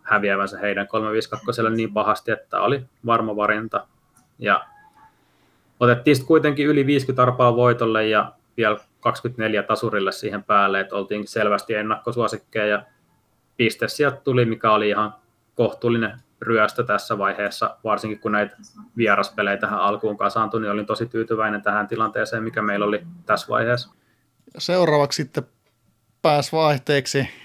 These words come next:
Speaker 2: pääsitte vaihteeksi pelaamaan kotona Montenegroa vastaan.
Speaker 1: Joo, tää oli semmonen peli, missä oli sinällään aika paljon paineita, kun on toinen kotipeli ja tuntui, että pisteet pitää saada lisää ja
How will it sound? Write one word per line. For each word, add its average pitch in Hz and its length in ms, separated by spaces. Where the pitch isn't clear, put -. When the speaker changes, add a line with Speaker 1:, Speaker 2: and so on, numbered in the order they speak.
Speaker 2:
pääsitte 143 340
vaihteeksi 139 520
pelaamaan 131 480
kotona 117 640
Montenegroa 123 960
vastaan. 117 640
Speaker 1:
Joo, 127 480
tää 123 220
oli 113 360
semmonen 104 520
peli, 110 220
missä 110 240
oli 113 180
sinällään 127 400
aika 123 180
paljon 123 280
paineita, 120 540
kun 113 180
on 104 80
toinen 107 300
kotipeli 104 540
ja 98 180
tuntui, 101 300
että - 120
pisteet 110 440
pitää 110 240
saada 107 280
lisää 104 380
ja 98 240